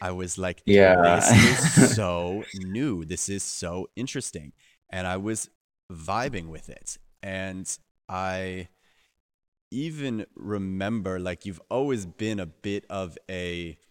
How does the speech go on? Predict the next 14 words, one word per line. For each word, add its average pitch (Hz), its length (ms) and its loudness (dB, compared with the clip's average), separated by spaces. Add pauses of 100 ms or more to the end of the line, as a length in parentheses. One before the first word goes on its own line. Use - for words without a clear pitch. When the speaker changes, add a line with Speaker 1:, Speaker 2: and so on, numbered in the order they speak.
(360)
Speaker 1:
and 117 140 -8
I'm 135 100 -6
just 135 200 -12
gonna 117 160 -6
say 113 160 -6
it 104 80 -6
again, 107 240 -6
like, 92 260 -8
a 110 80 -6
lightning 101 600 -4
rod 92 480 -4
in 92 180 -8
your 104 140 -6
fearlessness, - 840 -8